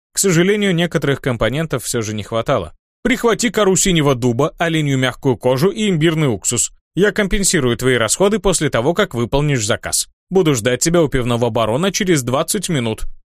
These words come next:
Атаман снова направился к казармам, где его уже встречал капитан Геллар и отряд из пятнадцати гвардейцев.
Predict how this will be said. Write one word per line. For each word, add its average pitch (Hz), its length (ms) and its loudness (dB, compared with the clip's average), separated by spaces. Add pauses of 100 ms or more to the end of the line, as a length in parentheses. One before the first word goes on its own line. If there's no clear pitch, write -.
(160)
Атаман 196 380 0
снова 190 320 2
направился 143 500 0
к - 60 -14
казармам, 131 580 0
где 110 160 -2
его 117 160 0
уже 120 180 0
встречал 123 460 -2
капитан 113 420 -4
Геллар 127 360 0
и 147 160 -4
отряд 165 360 -2
из 160 120 -2
пятнадцати 139 540 -4
гвардейцев. 135 680 -2